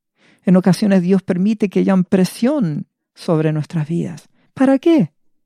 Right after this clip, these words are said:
Para que salga o lo mejor o lo peor.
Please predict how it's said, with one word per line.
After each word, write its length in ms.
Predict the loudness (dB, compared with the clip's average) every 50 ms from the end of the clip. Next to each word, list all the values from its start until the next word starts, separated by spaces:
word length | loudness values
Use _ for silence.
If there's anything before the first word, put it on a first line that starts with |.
| _ _
Para 200 | -2 0 0 0
que 280 | -2 -2 -2 -2 -2 -2
salga 680 | -4 -4 -2 -2 -2 -2 -2 -2 -2 -2 -2 -4 -8 _
o 120 | -6 -4 -4
lo 120 | -2 -4
mejor 480 | -4 -6 -8 -6 -4 -2 -2 -2 -2 -2
o 140 | -2 0 0
lo 120 | 0 0
peor. 440 | 0 -2 -4 -4 -6 -8 -12 -18 -20